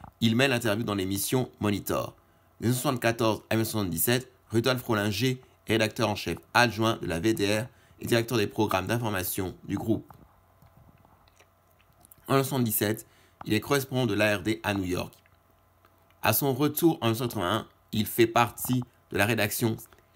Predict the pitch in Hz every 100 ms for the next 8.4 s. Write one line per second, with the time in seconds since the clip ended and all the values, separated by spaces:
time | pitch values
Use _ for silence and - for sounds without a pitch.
0 | _ _ _ _ _ - - 165 139 -
1 | 156 - 127 120 113 107 117 - 117 127
2 | - _ _ - 98 95 101 87 76 92
3 | - _ _ _ _ _ - 120 110 135
4 | 185 147 139 135 123 104 92 76 110 151
5 | - _ - 110 - 143 131 107 - -
6 | _ - 165 156 135 120 113 - 113 120
7 | - _ 95 104 110 107 107 110 - 110
8 | 107 107 123 131